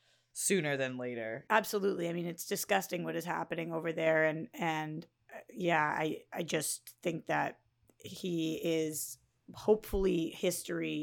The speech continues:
Speaker 2: is going to remember him fondly, because hopefully this situation comes to a swift, quick, and as peaceful and a, of an end as possible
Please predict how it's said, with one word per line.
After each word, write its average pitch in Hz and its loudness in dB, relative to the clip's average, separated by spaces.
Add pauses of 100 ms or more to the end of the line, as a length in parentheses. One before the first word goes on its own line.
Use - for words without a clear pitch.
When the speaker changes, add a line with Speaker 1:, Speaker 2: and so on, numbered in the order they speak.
Speaker 2:
is 156 -2
going 156 -2
to 165 0
remember 151 2
him 151 2
fondly, 156 4
because 156 0
hopefully 160 2
this 156 0
situation 151 -2 (320)
comes 165 0
to 160 0
a 151 -2
swift, - -6 (120)
quick, - -4
and 156 -4 (200)
as 170 2
peaceful - -4
and 165 -2
a, 147 -6
of 156 -4
an 156 -4
end 151 -4
as 139 -6
possible 143 -4